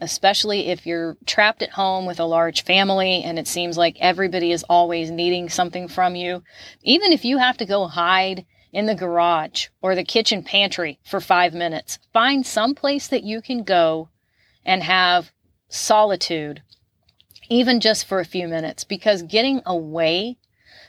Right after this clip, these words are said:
from that sense of pressure or bad news or bad reports, it will really give you the opportunity to just catch your breath.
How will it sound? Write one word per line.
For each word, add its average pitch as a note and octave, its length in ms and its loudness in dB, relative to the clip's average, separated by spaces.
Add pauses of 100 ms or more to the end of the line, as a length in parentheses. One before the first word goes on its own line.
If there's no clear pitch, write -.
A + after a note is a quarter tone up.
from G3+ 260 0
that F3 240 0
sense F#3 320 -6
of - 140 -18
pressure B3+ 680 2 (240)
or E3+ 380 0 (120)
bad C4 340 2
news G3+ 840 -4
or D#3 420 -4
bad G3+ 460 2
reports, F3+ 760 -2
it A#3 140 2
will A#3 180 -2
really B3 320 0
give G#3 260 -2
you G#3+ 140 -4
the F#3+ 140 0
opportunity F3+ 680 -2
to D#3 100 -10
just E3+ 260 -6
catch - 360 0
your F3+ 100 -4
breath. D#3+ 540 0